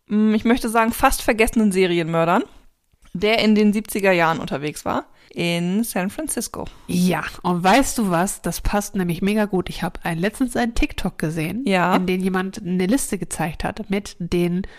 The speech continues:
Speaker 2: Ländern mit den meisten Serienmördern.
Speaker 1: Und da war die U S A ganz vorne mit dabei?
Speaker 2: Ich sag dir mal, Platz vier
Speaker 1: Ja.
Speaker 2: ist Kanada.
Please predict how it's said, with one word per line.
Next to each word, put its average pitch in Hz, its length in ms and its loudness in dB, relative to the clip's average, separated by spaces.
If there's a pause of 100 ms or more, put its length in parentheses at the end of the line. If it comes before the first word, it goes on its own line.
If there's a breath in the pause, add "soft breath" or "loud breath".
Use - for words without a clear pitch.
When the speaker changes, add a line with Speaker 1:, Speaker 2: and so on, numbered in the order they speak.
(180)
Speaker 2:
Ländern 226 500 2
mit 202 120 0
den 196 120 -4
meisten 180 460 -2
Serienmördern. 170 920 -2 (280)
Speaker 1:
Und 196 140 0
da 190 100 6
war 190 140 8
die 196 100 0
U 202 140 0
S 202 120 0
A 202 120 4
ganz 208 200 2
vorne 214 240 4
mit 214 140 2
dabei? 190 380 6 (480 loud breath)
Speaker 2:
Ich 190 140 -4
sag 240 200 4
dir 247 120 2
mal, 214 260 2
Platz 202 320 -2
vier 240 400 2 (280)
Speaker 1:
Ja. 170 240 2 (140)
Speaker 2:
ist - 160 -8
Kanada. 190 560 -2